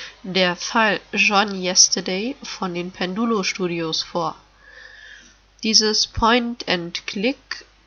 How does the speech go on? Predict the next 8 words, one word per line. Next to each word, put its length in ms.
stammt 400
von 300
den 180
Pendulo 460
Studios, 500
die 140
bereits 580
die 340